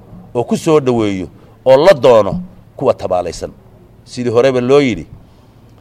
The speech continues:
dee ummadda dhaqaalaheeda lafdhabar waxaa u ahaa xoolaha.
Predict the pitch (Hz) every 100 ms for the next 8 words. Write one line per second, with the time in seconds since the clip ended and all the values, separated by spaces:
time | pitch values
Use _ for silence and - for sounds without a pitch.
0 | - 117 135 156 139 143 131 127 135 147
1 | 135 113 104 98 - 117 - 156 135 127
2 | - 120 120 101 107 - 98 -